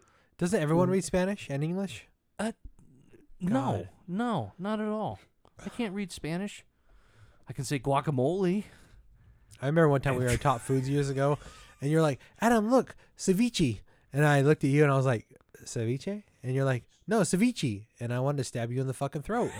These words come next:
Speaker 1: It was good times.
Speaker 2: <laughs> Woo, that would have been a long time ago.
Speaker 1: It
Speaker 2: Really?
Speaker 1: was.
Speaker 2: Really?
Speaker 1: Yes, I remember
Speaker 2: That's what
Speaker 1: that.
Speaker 2: I said?
Speaker 1: Yes.
Speaker 2: My, yeah, my ignorance. I'm so sorry.
Speaker 1: I know. I forgive you.
Speaker 2: Forgive me. <sighs>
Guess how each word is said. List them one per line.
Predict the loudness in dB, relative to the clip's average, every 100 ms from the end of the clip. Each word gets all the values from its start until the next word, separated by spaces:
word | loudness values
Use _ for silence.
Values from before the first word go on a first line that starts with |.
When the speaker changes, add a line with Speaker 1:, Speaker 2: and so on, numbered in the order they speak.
| -2
Speaker 1:
It | 0
was | 4 4
good | 4 6
times. | 6 4 0 -2 -2 -2
Speaker 2:
<laughs> | 0 -2 -2 -6 -4 -4 -4 -6 -8 -8 -10 _ -20 -20 2 10
Woo, | 12 12
that | 12 10
would | 8
have | 6
been | 2
a |
long | 2 4 6 6 4 2
time | -2 -4
ago. | -8 -14
Speaker 1:
It | -16 -20 -20 _ _ 2 8
Speaker 2:
Really? | 10 10
Speaker 1:
was. | 8 4 -4 -6 -6 -4
Speaker 2:
Really? | 4 8 8 8 6
Speaker 1:
Yes, | 0 -2 -2
I |
remember | 0 4
Speaker 2:
That's | 6
what | 6
Speaker 1:
that. |
Speaker 2:
I | 4
said? | 2 0 2
Speaker 1:
Yes. | 2 0 -4 -12 -8
Speaker 2:
My, | -4 -2 -4 _ _
yeah, | -18 -16
my | -14 -14 -14
ignorance. | -20 -20 -20 -20 -20 -20 -20
I'm | -20
so | -20 -20
sorry. | -20 -14 -10 -8
Speaker 1:
I |
know. | -8 -10
I | -12
forgive | -12 -12 -10 -10
you. | -8
Speaker 2:
Forgive | -4 -4
me. | -2 -4 -4
<sighs> | _